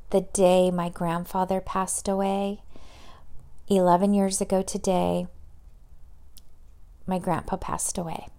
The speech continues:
It was actually in the evening. It was in the evening. We were all eating dinner. We decided to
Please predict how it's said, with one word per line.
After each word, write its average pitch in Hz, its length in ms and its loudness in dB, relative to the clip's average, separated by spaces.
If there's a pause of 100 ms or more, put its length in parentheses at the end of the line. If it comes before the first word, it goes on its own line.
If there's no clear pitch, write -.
(400)
It - 20 2
was 208 120 2
actually 196 460 2
in 175 80 -2
the - 160 -6
evening. 170 300 -4
It 175 60 -4
was - 200 -6 (180)
in 180 120 -4
the 180 160 -6
evening. 196 500 0 (500)
We 190 100 6
were 185 240 8
all 185 180 8
eating 202 360 4
dinner. 190 420 4
We 185 100 2
decided 185 600 2
to 185 540 0